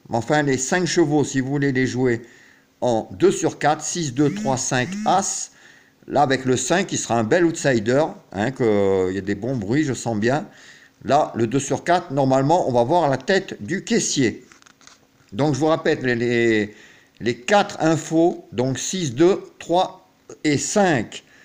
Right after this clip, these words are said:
Donc, c'est des, des chevaux que vous pouvez mettre dans vos jeux. Voilà, ben, je reviens tout à l'heure pour les coups de cœur des autres courses, euh, P M U.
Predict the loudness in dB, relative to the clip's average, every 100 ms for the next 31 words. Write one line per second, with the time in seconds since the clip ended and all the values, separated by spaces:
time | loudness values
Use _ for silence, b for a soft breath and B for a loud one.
0 | b b -4 -2 -2 -4 -4 -2 2 0
1 | -2 -4 -2 0 0 2 2 0 -4 -4
2 | 0 2 2 0 -4 -2 0 -2 -4 -2
3 | 4 4 4 0 -2 -16 _ _ _ _
4 | _ _ B B B B 0 4 4 4
5 | 4 4 2 0 0 2 4 4 2 0
6 | 0 0 -2 -4 0 2 2 0 0 -2
7 | 0 0 0 -4 0 2 2 0 0 0
8 | 2 2 0